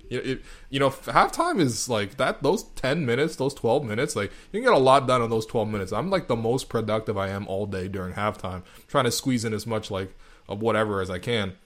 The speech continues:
But I was there for halftime, and I was there watching the postgame interviews. Everyone did amazing,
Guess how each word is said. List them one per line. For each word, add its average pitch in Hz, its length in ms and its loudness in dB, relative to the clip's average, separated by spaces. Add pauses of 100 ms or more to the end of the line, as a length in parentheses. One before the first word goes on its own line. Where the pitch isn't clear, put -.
(240)
But 117 140 2
I 165 80 8
was 233 180 2
there 220 160 6
for 220 180 2
halftime, 147 500 2
and 104 60 -2
I 110 100 0
was 120 180 -2
there 139 200 2
watching 131 340 -2
the 120 60 -2
postgame 131 440 -2
interviews. 104 400 -2
Everyone 175 320 0
did 151 160 0
amazing, 101 680 -4